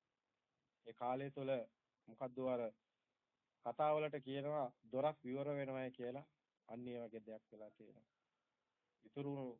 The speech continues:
කවුරු හරි ඉන්නවා නම් මේ ගෞතම බුද්ධ ශාසනය තුළ දෙදහස් පන්සියක් ගිය තැන ඉතුරු අයත් මෙතනින් මිදිලා යනවා. හැබැයි ඉතුරු අවුරුදු දෙදහස් පන්සිය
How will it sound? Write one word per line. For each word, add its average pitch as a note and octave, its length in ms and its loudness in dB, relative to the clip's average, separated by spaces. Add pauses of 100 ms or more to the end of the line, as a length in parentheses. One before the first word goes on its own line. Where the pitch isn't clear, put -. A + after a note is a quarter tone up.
(120)
කවුරු B2 300 -6
හරි B2 200 -4
ඉන්නවා A#2+ 240 -4
නම් A#2+ 180 -4 (1160)
මේ D3+ 260 2 (400)
ගෞතම D#3 480 2 (140)
බුද්ධ B2+ 240 -2
ශාසනය C#3+ 540 0
තුළ C3 220 -2 (1400)
දෙදහස් D3+ 300 6
පන්සියක් D3 460 -2
ගිය C3 200 -4
තැන C3 220 -4 (520)
ඉතුරු C3+ 300 -6
අයත් B2 300 0
මෙතනින් A2+ 380 -10
මිදිලා A2 360 -10
යනවා. G2+ 200 -20 (680)
හැබැයි A#2 280 -2 (480)
ඉතුරු C3+ 280 -4
අවුරුදු A2 400 -2
දෙදහස් G#2+ 300 -18
පන්සිය G2 440 -20